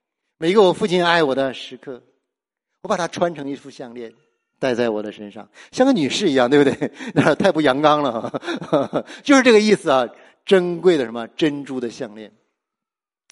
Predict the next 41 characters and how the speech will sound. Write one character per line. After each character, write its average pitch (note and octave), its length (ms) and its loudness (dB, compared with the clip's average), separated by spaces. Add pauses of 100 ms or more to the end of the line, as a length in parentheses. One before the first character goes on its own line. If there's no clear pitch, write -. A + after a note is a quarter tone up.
(140)
戴 D#3 160 2
在 C3+ 120 0
我 C3 60 -2
们 C3+ 100 -2
每 A#2+ 160 -4
一 A2+ 80 -12
个 B2+ 80 -8
人 A#2 80 -8
的 A#2 100 -12
身 A#2 180 -18
上。 A2+ 220 -20 (600)
你 A3+ 100 -2
去 D4 80 6
寻 D4+ 180 2
找 C#4+ 120 4
那 C4+ 100 6
属 G3+ 180 2
于 A3+ 80 6
你 G#3+ 140 0
的 E3 80 2
珍 F#3 220 2
珠 F3 100 0
的 D#3+ 80 2
项 C#3 240 0
链， B2 220 -4 (920)
寻 D#4 200 2
找 C#4+ 100 6
那 C4+ 140 4
一 A#3 100 2
个 B3+ 140 6
美 G3 200 2
丽 G#3+ 120 4
的 G3 100 6
回 D3 240 -4
忆， D#3+ 420 -6 (840)
把 F3 80 -10
它 F#3 80 -4
穿 F#3 260 -4
在 E3+ 140 2
一 D3 100 -2
起， G#2+ 320 -16